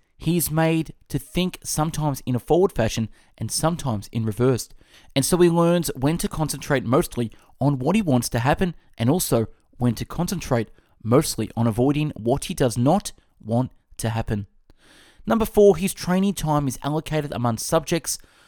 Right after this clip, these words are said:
so as to minimize damage from his later malfunctions. And so what is most important in his performance gets the most training coverage and is raised to the highest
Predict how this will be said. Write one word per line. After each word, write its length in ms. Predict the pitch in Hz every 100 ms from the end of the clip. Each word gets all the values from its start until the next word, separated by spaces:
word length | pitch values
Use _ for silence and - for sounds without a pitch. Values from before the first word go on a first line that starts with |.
| _
so 260 | - 135 -
as 180 | 139 127
to 100 | -
minimize 440 | 120 185 180 180
damage 380 | - 117 113 - - _ -
from 140 | 170
his 160 | 180 127
later 260 | 120 113
malfunctions. 800 | 113 113 - 117 - 110 101 - _ _ _ _
And 160 | 131 131
so 340 | - 135 120 -
what 520 | - 107 120 175 - -
is 160 | - 117
most 240 | 123 -
important 420 | 113 - 156 180 139
in 120 | 113
his 100 | 107
performance 560 | 101 - 180 208 - - - _ -
gets 180 | 202 -
the 80 | 185
most 200 | 170 -
training 300 | 156 156 156
coverage 500 | - 131 131 123 - _
and 220 | 123 120
is 200 | - 104
raised 460 | 110 131 156 151 - - _ _ -
to 100 | 123
the 100 | 139
highest 420 | 131 113 110